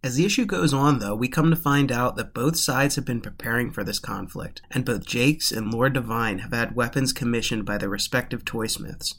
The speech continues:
and they're now able to put them on full display. I will say, though, the issue wraps up the conflict to this story remarkably well, while being able to set up the reader a new, loosely related story arc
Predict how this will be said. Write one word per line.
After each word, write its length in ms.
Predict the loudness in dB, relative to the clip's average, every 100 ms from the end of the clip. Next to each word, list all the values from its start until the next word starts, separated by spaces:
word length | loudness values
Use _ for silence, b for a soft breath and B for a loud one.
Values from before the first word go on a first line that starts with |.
| -8
and 120 | -6
they're 120 | -2
now 340 | 0 2 4 4
able 300 | 2 0 -2
to 80 | -4
put 300 | -4 -4 -2
them 140 | -2
on 120 | -4
full 340 | -4 -2 -2 -2
display. 600 | -2 -4 -6 -6 -6 -6 -12 _ 2
I 20 |
will 240 | 4 6
say, 340 | 4 6 6 6
though, 160 | 4
the 200 | 0 0
issue 240 | 0 2 0
wraps 340 | 2 2 2
up 140 | 0 -2
the 80 |
conflict 580 | -4 -4 -4 -4 -6 -6
to 80 | -8
this 220 | -4 -4
story 320 | -4 -2 0
remarkably 680 | 0 0 4 6 6 4 4
well, 460 | 4 2 2 -2 -8 -10
while 420 | -2 4 8 8
being 320 | 8 8 10 10
able 240 | 8 6
to 100 | 4
set 320 | 2 2 4
up 200 | 4 2
the 100 | 0
reader 360 | 0 2 2 0
a 80 | -2
new, 360 | 0 2 2 2 0 2
loosely 340 | 2 6 6
related 400 | 6 4 4 2
story 360 | 0 -2 2 4
arc 320 | 4 0 -6